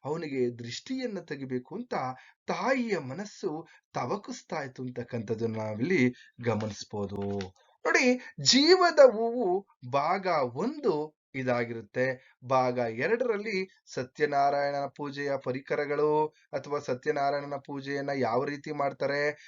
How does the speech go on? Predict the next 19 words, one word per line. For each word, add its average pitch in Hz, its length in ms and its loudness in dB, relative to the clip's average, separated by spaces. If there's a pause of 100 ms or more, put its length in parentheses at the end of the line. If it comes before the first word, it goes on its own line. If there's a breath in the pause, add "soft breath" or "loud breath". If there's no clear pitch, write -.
(160 loud breath)
ಅಥವಾ 208 260 2
ಮುಂದೆ 190 400 2
ಯಾವ 143 320 2
ಯಾವ 160 480 4 (320)
ಇಲ್ಲಿ, 170 380 2 (180 loud breath)
ಆ, 131 80 4
ಗೋಪಾಲನ 165 680 4
ಬದುಕಿನಲ್ಲಿ 156 720 -2
ಎಂತಹ 139 400 0
ಒಂದು 147 400 0
ದುರಂತ 160 360 4
ಸಂಭವಿಸುತ್ತದೆ, 147 1300 -4
ಇದೆಲ್ಲಾ 127 520 0
ವಿಚಾರಗಳನ್ನ 139 680 -2 (440 loud breath)
ನಾನು 127 220 2
ಭಾಗ, 135 440 -2
ಇಲ್ಲಿ 143 300 0
ಜೀವದ 160 480 -4
ಹೂವು 147 520 -2